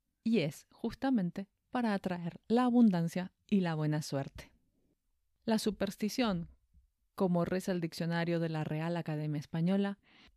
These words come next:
es una creencia extraña a la fe religiosa y contraria a la razón.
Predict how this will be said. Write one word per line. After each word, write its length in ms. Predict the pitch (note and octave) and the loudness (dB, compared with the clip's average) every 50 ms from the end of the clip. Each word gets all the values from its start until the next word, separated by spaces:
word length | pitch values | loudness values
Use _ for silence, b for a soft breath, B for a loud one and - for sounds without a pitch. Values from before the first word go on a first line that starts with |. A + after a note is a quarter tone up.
| _ _ - | _ _ 0
es 280 | - G#3+ A3+ A3 - - | 2 2 2 2 -2 -4
una 280 | _ A3 G#3+ G#3 G#3+ G#3 | _ 0 2 2 2 0
creencia 720 | - - F#3+ F3+ F3+ F#3 F#3+ G3+ G3+ - - G#3+ G3 F#3 | 0 -2 -2 -2 0 0 0 0 0 0 -2 -2 -2 -2
extraña 720 | F3+ F3 - - - - B3 C4+ C4+ A#3 G3 E3+ D#3+ F3+ - _ _ _ _ _ _ _ | -2 -4 -6 -12 -6 -2 2 4 4 4 4 2 0 -2 -6 _ _ _ _ _ _ _
a 120 | _ G#3 G3+ | _ 0 2
la 160 | F#3 E3+ E3 | 2 0 0
fe 180 | - - F3 E3 | -2 -2 -2 -2
religiosa 680 | F3 F3 F#3+ G#3 - - A3+ F#3 F3+ - - G3+ A3+ - _ | 0 -2 -2 -2 -2 0 -2 -2 0 -2 -6 -10 -12 -8 _
y 120 | A#3+ A3 | -4 -4
contraria 580 | - - F#3+ F3+ F3 - E3 D#3+ D#3+ E3 E3 E3 | -2 0 0 0 0 0 -2 0 0 0 0 -2
a 40 | D#3+ | -2
la 160 | E3 D#3+ D#3+ | -4 -4 -2
razón. 480 | - E3 E3 - - D3+ D3 D3 C#3+ | -2 -4 -4 -2 -2 -2 -2 -2 -4